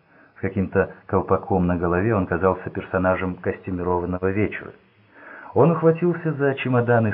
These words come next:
Сулливанов, сделанные из чистой кожи, и повёл гангстеров к античному гидравлическому подъёмнику.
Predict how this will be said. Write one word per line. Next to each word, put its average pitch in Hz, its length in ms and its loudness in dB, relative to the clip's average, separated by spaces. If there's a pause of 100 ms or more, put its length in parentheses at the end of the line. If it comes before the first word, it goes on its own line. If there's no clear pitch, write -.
Сулливанов, 120 480 0 (160)
сделанные 82 560 -2
из 78 60 -8
чистой 85 400 -6
кожи, 139 400 -2 (360)
и 143 120 0
повёл 151 380 0
гангстеров 135 560 -2 (160)
к - 60 -2
античному 123 640 -2
гидравлическому 104 880 -4
подъёмнику. 78 720 -8